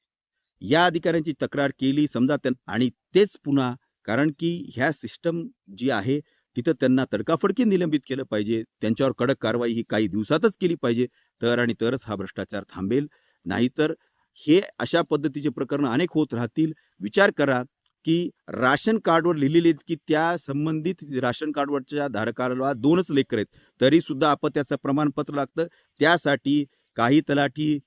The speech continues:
हे त्याच्याकडून पैसे मागणी करतात की सिद्ध करावं लागतं की मला दोनच पोरं आहेत. एवढी वाईट अवस्था ही भ्रष्ट अधिकाऱ्यांनी आपल्यावर आणून ठेवलेली आहे. मित्रांनो,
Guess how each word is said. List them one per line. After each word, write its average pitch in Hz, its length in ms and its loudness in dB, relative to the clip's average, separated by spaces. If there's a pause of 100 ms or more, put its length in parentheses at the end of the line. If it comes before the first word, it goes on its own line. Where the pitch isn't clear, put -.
हे 120 80 0
त्याच्याकडून 120 400 -2
पैसे 107 340 -2
मागणी 156 240 0
करतात 147 300 -2
की 156 80 0
सिद्ध 135 300 -2
करावं 165 220 0
लागतं 156 200 -4
की 160 80 -8
मला 151 180 -2
दोनच 143 260 2 (100)
पोरं 107 160 0
आहेत. - 180 -12 (760)
एवढी 131 220 2
वाईट 156 260 2
अवस्था 135 260 -2
ही 123 60 2
भ्रष्ट 127 280 -4
अधिकाऱ्यांनी 117 500 -2
आपल्यावर 110 320 -4
आणून 101 220 -4
ठेवलेली 113 360 -4
आहे. 120 40 -2
मित्रांनो, 131 420 -2